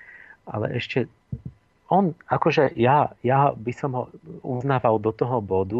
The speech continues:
že, že pekné, že vydal tie spomienky, on sa stal milionár z, z, z, cez noc v tom šesťdesiatom ôsmom, lebo zrazu to tak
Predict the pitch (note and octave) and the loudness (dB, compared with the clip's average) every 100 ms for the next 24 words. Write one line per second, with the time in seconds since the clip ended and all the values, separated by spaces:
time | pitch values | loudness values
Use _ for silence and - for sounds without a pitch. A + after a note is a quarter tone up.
0 | C3+ A#2 G2+ G#2 - - - - _ G2+ | -4 -2 0 -2 -8 -20 -20 -20 _ -12
1 | G2 - B2 - A#2 G2 G2 B2+ C3 A2 | -6 -4 -4 0 -2 0 0 2 2 2
2 | G#2+ - - G#2 A#2 A#2 A#2 G#2+ - A#2+ | -2 -10 -8 -6 -4 -6 -6 -6 -4 0
3 | - A2 G#2 A2+ A#2 C3+ C3 A#2+ G#2+ G#2+ | 0 0 -4 -6 -6 -2 -2 -2 -2 -4
4 | - G#2 G#2 - G#2 G#2+ - - _ A2+ | -6 -14 -14 -18 -20 -18 -18 -20 _ -20
5 | _ _ G#2+ G#2+ A2+ A2+ - _ _ _ | _ _ -6 -2 -2 -2 -6 _ _ _
6 | _ _ _ _ G#2 - A#2+ B2 A#2 A#2 | _ _ _ _ -14 -8 -4 -2 -2 -4
7 | G#2+ G2+ - A#2 A2+ G#2 G#2+ G#2+ A2+ A#2+ | -4 -12 -10 -6 -4 -4 -2 -2 0 -4
8 | - A2 C3+ - | -6 -2 -2 -2